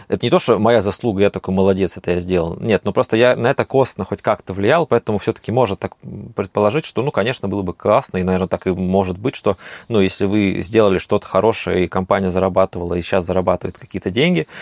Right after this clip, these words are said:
э, благодаря вам в том числе, э, вот, э,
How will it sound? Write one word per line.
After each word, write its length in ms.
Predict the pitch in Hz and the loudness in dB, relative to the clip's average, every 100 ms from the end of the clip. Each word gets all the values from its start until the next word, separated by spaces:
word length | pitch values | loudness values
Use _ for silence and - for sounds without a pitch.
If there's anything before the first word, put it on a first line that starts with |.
| - - | -18 -2
э, 420 | 104 202 - 113 | 2 4 2 0
благодаря 520 | 101 120 120 120 117 | 2 4 4 6 6
вам 220 | 110 110 104 | 6 4 0
в 100 | - | -2
том 200 | 117 104 | 0 0
числе, 480 | - - 104 95 - | -4 2 2 2 -2
э, 840 | - 101 104 101 98 98 98 98 | -10 -8 -4 0 2 2 4 2
вот, 300 | 104 92 - - - - | 2 -2 -2 -12 -20 -8
э, 220 | - 95 | 0 2